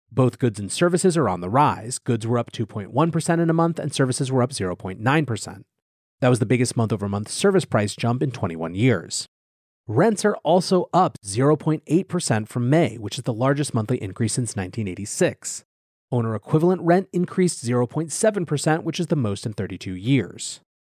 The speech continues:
Hotel and airline fares fell May to June, but that's coming off of historic increases. And maybe most important of all, higher prices are absolutely chomping wages.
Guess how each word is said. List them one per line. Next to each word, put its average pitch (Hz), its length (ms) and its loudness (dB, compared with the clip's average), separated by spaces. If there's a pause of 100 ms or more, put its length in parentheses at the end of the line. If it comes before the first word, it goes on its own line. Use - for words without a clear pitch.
(400)
Hotel 139 380 2
and 143 200 -2
airline 175 420 2
fares 127 400 -2
fell 190 400 4
May 113 200 2
to 110 100 -6
June, 120 340 0
but 123 80 -4
that's 147 180 0
coming 175 360 0
off 139 200 2
of 139 100 0
historic 104 580 0
increases. - 920 0 (500)
And 143 140 4
maybe 214 180 4
most 190 280 0
important 143 340 2
of 120 100 0
all, 95 280 2
higher 170 320 2
prices 143 480 0
are 127 180 -4
absolutely 123 640 -2
chomping 92 640 -6
wages. 117 580 -2